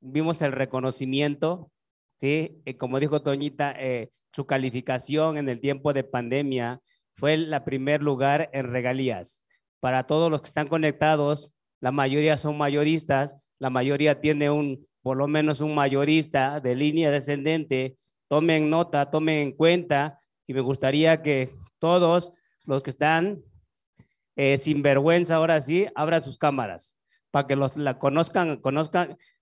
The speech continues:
conozcan a la, a nuestra invitada y ella los conozca a cada uno de ustedes, porque es increíble, eh, que la historia de esta, de, de nuestra invitada que vamos a tener en un momento.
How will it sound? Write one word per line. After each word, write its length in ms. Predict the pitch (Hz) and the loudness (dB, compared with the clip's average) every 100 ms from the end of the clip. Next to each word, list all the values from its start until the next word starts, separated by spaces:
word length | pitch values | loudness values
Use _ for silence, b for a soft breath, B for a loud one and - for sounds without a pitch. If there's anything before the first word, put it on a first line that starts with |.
| _ - | _ -4
conozcan 480 | 139 160 165 185 | 0 2 0 0
a 80 | 165 | 2
la, 220 | 147 131 | 2 2
a 40 | 131 | 0
nuestra 260 | 139 135 | -2 -2
invitada 720 | 139 127 127 147 165 196 214 - _ _ - | -2 -2 0 2 4 2 0 -10 _ _ -2
y 140 | 147 | 2
ella 500 | 165 165 180 190 - _ | 4 4 2 0 -8 _
los 260 | 143 143 - | -4 -4 0
conozca 560 | 147 143 165 160 175 | 0 2 2 2 2
a 80 | 165 | 2
cada 240 | 160 160 165 | 2 4 4
uno 160 | 165 | 0
de 60 | 151 | -2
ustedes, 680 | 127 - 139 107 - - _ _ _ _ _ | -4 0 0 0 -6 -18 _ _ _ _ _
porque 240 | 147 143 175 | -4 0 0
es 100 | 175 | 0
increíble, 800 | 170 175 160 165 175 175 180 - _ _ | 0 2 4 4 4 2 2 -2 _ _
eh, 540 | 147 147 139 139 113 113 _ _ _ _ _ | -4 0 0 0 -2 -10 _ _ _ _ _
que 600 | - 139 131 135 156 147 143 | -6 -2 0 2 2 0 -2
la 140 | 143 | -2
historia 340 | 139 165 175 | 0 2 4
de 80 | 165 | 4
esta, 380 | 170 165 156 143 | 4 2 2 2
de, 480 | 143 151 170 143 127 165 | 0 0 0 -2 -8 -12
de 260 | 143 139 | -4 -2
nuestra 240 | 147 131 135 | -2 -2 -2
invitada 680 | 131 135 151 165 180 196 _ _ _ _ _ | -2 0 2 2 0 -4 _ _ _ _ _
que 160 | - 143 127 | -6 -6 0
vamos 300 | 160 165 165 | 0 2 -2
a 100 | 131 | -2
tener 420 | 139 156 165 165 | -2 2 2 0
en 100 | 135 | -4
un 100 | 143 | -2
momento. 520 | 147 139 127 117 - | 0 0 0 -2 -12